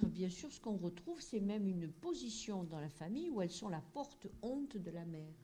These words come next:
Hein, c'est une notion de René Caës, c'est-à-dire elles portent la honte la plupart du temps de leur mère.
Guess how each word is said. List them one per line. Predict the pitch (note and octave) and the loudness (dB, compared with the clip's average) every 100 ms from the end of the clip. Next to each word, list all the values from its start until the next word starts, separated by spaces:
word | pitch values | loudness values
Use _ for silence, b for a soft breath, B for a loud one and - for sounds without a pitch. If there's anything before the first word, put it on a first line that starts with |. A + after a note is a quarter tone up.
| - - C3+ | -20 -16 -8
Hein, | G#3+ | -6
c'est | A3 E3 - | -4 -6 -6
une | D3 D3 C#3+ b b b b | -4 -4 -6 b b b b
notion | - - G3 | -8 2 4
de | D#3 | 4
René | D#3 D3+ | 2 0
Caës, | - D3+ A#3+ | 0 0 0
c'est-à-dire | - F3 C4 - | 2 2 2 4
elles | F3+ F3 | 4 6
portent | A#3+ C4+ G#3+ | 4 4 4
la | D#3+ | 4
honte | D#3+ G#3+ A3+ | 6 4 2
la | G3 | 0
plupart | F3 F3 D#3+ D3 | -2 -2 -2 -4
du | D3 | -4
temps | A#3 | 4
de | G#3+ B3 | 4 6
leur | G#3 C#3 | 4 2
mère. | B2+ A2+ | -2 -4